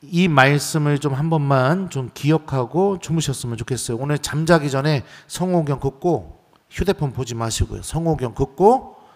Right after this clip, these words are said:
따라 "내 믿음이 너를 구원하였다." 이 말씀 딱 기억하고 잠자-, 잠자보기.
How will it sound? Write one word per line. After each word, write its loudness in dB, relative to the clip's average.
따라 4
"내 2
믿음이 2
너를 0
구원하였다." -2
이 -8
말씀 -4
딱 -4
기억하고 -4
잠자-, -2
잠자보기. -6